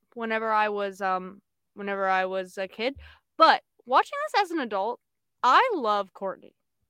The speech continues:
She's, like, one of my favorite people on the show. I, I really enjoy Courtney.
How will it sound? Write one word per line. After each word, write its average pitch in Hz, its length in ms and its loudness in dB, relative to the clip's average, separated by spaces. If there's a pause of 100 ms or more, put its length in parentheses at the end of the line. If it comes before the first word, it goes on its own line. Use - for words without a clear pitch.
(140)
She's, 415 280 -2
like, 554 160 2
one 269 200 0
of 285 60 0
my 285 120 2
favorite 220 380 -4
people 180 460 -12 (840)
on 302 220 4
the 277 80 -2
show. 190 280 -8 (340)
I, 254 220 6
I 294 160 2
really 277 380 0
enjoy 190 320 -10
Courtney. - 380 -18